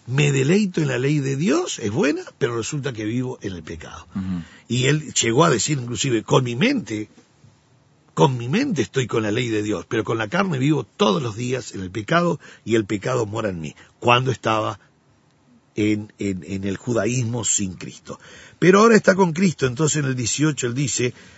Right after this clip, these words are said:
Speaker 1: "Las cosas que destruí". Es muy importante que la palabra destruí es un aoristo, es un, un elemento puntual. Él no estuvo des-, eh, eh, destruyendo lentamente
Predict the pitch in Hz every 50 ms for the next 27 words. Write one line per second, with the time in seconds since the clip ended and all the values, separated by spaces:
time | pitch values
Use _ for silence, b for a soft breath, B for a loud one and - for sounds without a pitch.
0 | B B 110 127 143 139 - - - - 190 214 202 - - 180 156 - - -
1 | 117 101 104 95 - - 104 92 82 73 - - - - _ _ - B B B
2 | B B B B B B B 151 170 185 160 151 175 202 233 254 247 202 175 190
3 | 165 131 - 175 165 139 117 101 113 120 117 107 - 131 135 139 139 - 117 113
4 | 107 101 120 120 156 185 202 208 180 143 113 107 120 143 143 - - - - -
5 | - 120 117 131 165 180 143 110 107 123 131 - b b b b b b b b
6 | b - 123 - - 240 220 208 147 123 123 127 117 - - - - - - 110
7 | 123 127 120 110 92 92 92 95 98 101 107 120 117 101 110 95 - 98 90 90
8 | 95 123 120 101 82 71 - B B B B B B B B B 107 123 143 160
9 | 180 196 165 - _ - 190 185 156 123 113 107 104 95 92 98 117 123 110 -
10 | _ _ _ _ - - 113 110 113 104 107 110 107 95 101 101 98 123 120 -
11 | - 135 117 107 - 147 139 139 131 127 131 123 120 113 113 110 107 107 104 113
12 | 123 117 107 101 104 101 104 135 151 151 147 135 123 107 127 123 123 117